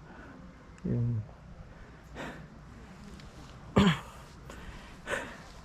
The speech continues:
Sulit din. Ayun, kita palang Bulkan Mayon, eh.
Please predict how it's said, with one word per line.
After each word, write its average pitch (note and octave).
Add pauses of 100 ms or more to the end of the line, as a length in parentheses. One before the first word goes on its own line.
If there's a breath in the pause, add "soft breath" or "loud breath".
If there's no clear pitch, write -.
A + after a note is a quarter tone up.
(680 loud breath)
Sulit B2+
din. G#3 (1800 loud breath)
Ayun, G#3
kita D3+
palang E3+
Bulkan E3+
Mayon, F#3+
eh. D#3